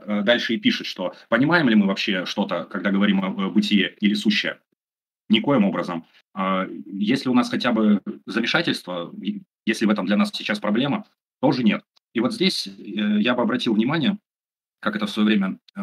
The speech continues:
при разборе, э, этого эпиграфа сделал,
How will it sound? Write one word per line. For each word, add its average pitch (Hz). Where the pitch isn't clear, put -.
при 104
разборе, 104
э, 104
этого 101
эпиграфа 104
сделал, 101